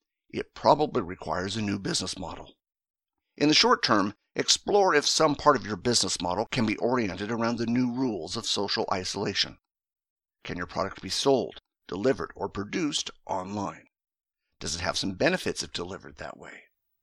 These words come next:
If not, can your product or service be positioned as a lifeboat for others to ride out the downturn?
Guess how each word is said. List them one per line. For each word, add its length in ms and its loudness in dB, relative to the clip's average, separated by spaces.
If 200 0
not, 360 4
can 300 -2
your 300 2
product 460 -4
or 80 -4
service 420 -2
be 160 -2
positioned 580 0
as 180 0
a 100 0
lifeboat 580 0
for 180 0
others 400 4
to 100 -8
ride 240 0
out 200 -2
the 80 -6
downturn? 480 -2